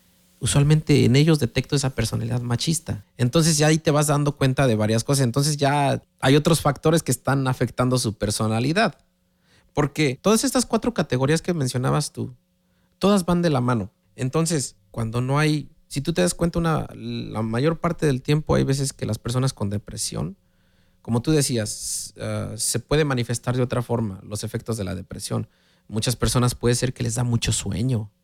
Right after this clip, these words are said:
no tienen ganas de hacer nada, no tienen ganas de arreglarse, de bañarse, de, eh,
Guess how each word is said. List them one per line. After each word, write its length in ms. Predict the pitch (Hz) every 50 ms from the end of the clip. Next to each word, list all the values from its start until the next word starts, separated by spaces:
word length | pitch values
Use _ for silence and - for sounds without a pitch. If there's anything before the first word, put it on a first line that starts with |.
| _ _ _ _ _ _ _ _ -
no 80 | 123
tienen 320 | 117 - - 139 139 139 143
ganas 320 | - - 262 285 220 147
de 60 | -
hacer 240 | 131 - - 113 117
nada, 440 | 113 113 110 107 107 107 - - - _ _ _ _ _ _ _ _ _ _ _
no 60 | _
tienen 180 | - 123 117 117
ganas 200 | 120 117 120 117
de 40 | -
arreglarse, 640 | 117 - 120 117 110 104 104 107 117 123 127 - -
de 80 | 107 110
bañarse, 560 | 110 113 107 110 104 107 110 120 123 - - 110
de, 340 | - 55 - - - - _ _ _ _ _ _ _ _ _ _ _ _ _ _ -
eh, 160 | - 123 -